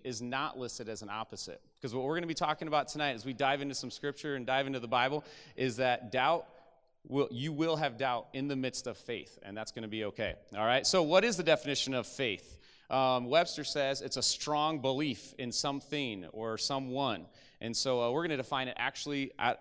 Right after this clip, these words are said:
out of the Bible, Hebrews eleven one. Don't worry about turning to it right now. We're gonna turn to some other ones. But Hebrews eleven one, this is straight out of the Word. Faith is confidence in what we hope for and assurance about what we do not see.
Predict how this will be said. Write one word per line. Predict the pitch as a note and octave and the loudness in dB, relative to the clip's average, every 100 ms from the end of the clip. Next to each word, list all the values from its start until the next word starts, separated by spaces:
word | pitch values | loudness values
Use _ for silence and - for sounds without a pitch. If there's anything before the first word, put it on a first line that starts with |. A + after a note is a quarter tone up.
| - | -2
out | G#2+ C3+ | 0 0
of | |
the | E3 | 2
Bible, | D3 B2+ C3+ E3 | 2 2 2 -4
Hebrews | - D3+ D3+ D#3 | -6 -4 -2 -2
eleven | C#3 C3+ C#3+ E3+ | 0 0 0 0
one. | C#3+ C#3+ | 0 0
Don't | C#3+ D3+ | 2 2
worry | F3 F3+ | 2 4
about | E3 | 4
turning | E3 D#3+ D3 | 4 -2 -2
to | - C#3+ | -2 -2
it | |
right | C3+ C3 | 0 0
now. | B2 C#3 | 0 -2
We're | C#3+ | -4
gonna | C3+ | -4
turn | A#2 C#3 | -6 -6
to | |
some | A#2 B2 | -6 -4
other | A#2+ | -4
ones. | A#2 C3 - - - _ | -4 -6 -10 -20 -20 _
But | C3+ B2+ | 0 2
Hebrews | - D#3+ F3 F#3+ D#3+ | 0 -4 0 0 2
eleven | D3+ D#3+ D#3 D#3 | 2 2 2 0
one, | D#3 C3+ A2 | 0 0 -2
this | A#2 | -2
is | D#3 | 0
straight | - - C#3+ D#3 - | 0 0 -2 -2 0
out | A#2+ C3+ - - | 2 2 -2 -2
of | A#2+ B2 A2 | -2 -2 -2
the | A#2+ | -2
Word. | B2+ C3 G#2 - - - | 0 0 0 -6 -20 -20
Faith | - - D#3+ F#3 - | -6 0 2 0 -6
is | - C3 | -8 -8
confidence | - C#3+ E3 F#3 F3+ G#3+ - - - - _ _ _ _ _ _ | -2 0 2 0 -2 -2 -6 -8 -8 -12 _ _ _ _ _ _
in | - C3+ | -2 2
what | C3+ D3+ | 4 4
we | E3+ | 2
hope | D#3 D3 | 0 -4
for | - A2 G2+ B2 C3 - _ _ _ _ _ _ _ - | -4 -2 -2 -4 -10 -20 _ _ _ _ _ _ _ -4
and | B2+ | -2
assurance | A#2+ A2+ - F#3+ F3 C#3 - - | -2 -4 0 2 0 0 -4 -4
about | A#2+ C3+ | 2 4
what | C3 | 4
we | B2 | 0
do | A2+ B2 | -2 -4
not | A#2 - | -4 -6
see. | - F2 | -8 -8